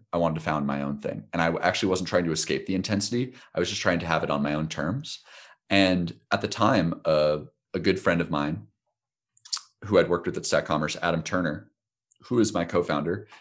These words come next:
he reached out to me, and him and his brother were working on a variety of different ideas, right? To your point, they were trying a,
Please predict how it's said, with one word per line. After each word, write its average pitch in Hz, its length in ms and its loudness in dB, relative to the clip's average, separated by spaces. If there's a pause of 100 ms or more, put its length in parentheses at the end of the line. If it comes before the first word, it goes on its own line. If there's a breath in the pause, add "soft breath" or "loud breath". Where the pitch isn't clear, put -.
he - 120 -4
reached 98 240 2
out 80 180 4
to - 80 -8
me, 78 220 -6 (240 soft breath)
and 101 240 -2 (180)
him 127 320 2
and 127 100 4
his 101 160 0
brother 92 560 4 (280 soft breath)
were 92 440 4 (100)
working 123 340 0
on 104 100 6
a 92 40 4
variety 82 320 6
of 76 80 0
different 71 260 -4
ideas, - 560 -8 (140)
right? 80 140 2
To - 80 -4
your 87 100 -4
point, 80 280 -4 (260 soft breath)
they 92 80 2
were 92 160 2
trying 92 360 2
a, 76 260 0